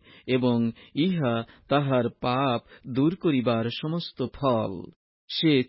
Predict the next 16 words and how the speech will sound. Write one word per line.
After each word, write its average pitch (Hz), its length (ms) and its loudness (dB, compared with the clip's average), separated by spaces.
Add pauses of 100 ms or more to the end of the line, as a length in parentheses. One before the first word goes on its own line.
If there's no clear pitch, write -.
চুনের 165 500 2
ভগ্ন 139 640 -2 (220)
প্রস্তরগুলির 131 960 0
ন্যায় 131 280 -2 (340)
যজ্ঞবেদীর 131 840 0
সমস্ত 156 480 -6
প্রস্তর 127 800 -2 (320)
চূর্ণ 147 380 2
করিবে, 131 500 0 (360)
আশেরা 156 540 -2
মূর্তি 139 560 -2 (220)
ও 120 180 0
সূর্য 156 600 -2
প্রতিমা 147 440 -2
সকল 120 500 -4 (260)
আর 123 460 0